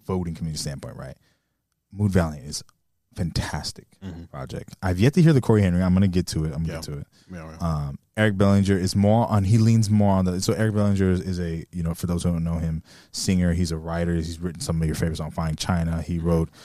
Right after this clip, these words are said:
Speaker 1: Wale joint, You know, when I travel
Speaker 2: On Chill.
Speaker 1: On Chill.
Speaker 2: Yeah.
Speaker 1: Um, he, he's written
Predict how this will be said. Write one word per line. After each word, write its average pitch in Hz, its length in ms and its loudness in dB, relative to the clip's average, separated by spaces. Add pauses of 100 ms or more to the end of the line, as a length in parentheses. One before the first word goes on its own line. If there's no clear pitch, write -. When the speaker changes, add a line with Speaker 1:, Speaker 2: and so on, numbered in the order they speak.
(200)
Speaker 1:
Wale 87 400 2
joint, 80 300 0 (160)
You 165 100 4
know, 185 140 6
when 170 120 6
I 165 220 4
travel 151 540 0
Speaker 2:
On 135 120 0
Chill. 107 300 0 (140)
Speaker 1:
On 92 140 2
Chill. 90 360 4
Speaker 2:
Yeah. 80 160 -6 (240)
Speaker 1:
Um, 85 460 0
he, 107 260 0
he's 98 260 2
written 85 320 -2